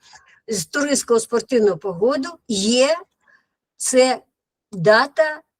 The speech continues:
затвердження оцієї довідки. Отут у мене ікс ікс і так далі якогось року. Оця дата є датою завершення цього, м,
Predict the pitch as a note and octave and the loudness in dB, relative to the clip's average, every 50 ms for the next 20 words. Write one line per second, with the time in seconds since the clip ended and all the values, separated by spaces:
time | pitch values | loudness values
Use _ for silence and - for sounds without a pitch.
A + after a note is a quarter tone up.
0 | _ _ _ - - A#3 A3+ A3 - G3 A3+ B3 A#3+ A3+ A3 C4 C4 C4+ C4+ C4 | _ _ _ -8 -4 -4 -4 -4 -2 -2 -2 0 0 -2 -4 -4 -4 -4 -4 -4
1 | C4 A#3 G#3 - - G#3+ G#3+ G#3 G3+ G3+ F#3+ E3 E3 E3 D#3 D3 D3+ D3+ - _ | -4 -6 -6 -6 -6 -4 0 0 0 0 -2 -4 -6 -6 -6 -6 -8 -12 -14 _
2 | _ _ D#3 D#3+ D#3 _ _ _ _ D#4 D#4 D#4 - - A#3 G3+ - G#3 F#3+ F#3 | _ _ -18 -18 -18 _ _ _ _ -2 -2 -2 0 -2 -6 -2 0 -2 -2 -2
3 | F3+ E3+ E3 E3+ F3 - - A3+ G3 D#3 - - - - F4+ F#4 - - - - | -4 -4 -4 -6 -6 -4 -4 -4 -4 -4 -6 -6 -6 -4 -6 -6 -6 -6 -8 -8
4 | - - G#3 - G3+ F3+ F3+ F#3 A3+ C4 C#4 C#4+ C#4 C4+ C4 B3 - E3+ D#3+ - | -8 -10 -8 -8 -8 -10 -6 -2 -2 0 0 0 0 0 0 0 -4 -8 -8 -2
5 | - A3+ A3+ A3 G#3 G#3 - F#3+ F#3 F3 D3+ - - D3+ C#3+ - _ - B3+ B3+ | 0 0 0 0 -2 -6 -6 -6 -4 -4 -4 -4 -8 -14 -16 -10 _ 4 4 4
6 | B3 - - D4 A#3 F#3+ F#3 F3+ F#3+ A#3 B3+ E4 E4+ _ B3 F3+ - - _ - | 4 2 2 2 2 2 0 0 0 0 0 0 -2 _ -6 -6 -6 -10 _ -10
7 | A3 E3+ G3 A#3+ A3+ F#3 E3 - _ - F#3+ E3+ A3 G#3+ G#3 A#3+ B3+ _ - E4 | -6 -2 2 4 4 4 2 -2 _ -12 -2 2 4 4 4 4 0 _ -4 -2
8 | D4+ B3+ B3+ G#3+ F#3 D#3+ - - - - - - - _ G3 F3 G#3+ G#3 F#3 G3+ | 0 2 2 2 2 0 -6 -14 -20 -20 -20 -20 -18 _ -6 -2 -2 2 2 2
9 | A#3+ C4+ C4 - C#4+ C#4+ C#4+ D4 D4 D4 D4 - _ _ _ - - A3 G#3+ G#3 | 2 2 0 -4 -6 -6 -6 -6 -6 -8 -8 -10 _ _ _ -4 0 2 2 2
10 | F#3+ G#3 A3+ A#3+ B3 B3+ B3 - _ _ _ _ G#3+ G#3+ G#3+ G#3 G#3 G#3 G#3 G#3 | 4 4 4 6 6 4 0 -4 _ _ _ _ -8 -6 -4 -4 -2 -2 -4 -4
11 | G#3 A3+ A3+ - | -6 -10 -14 -20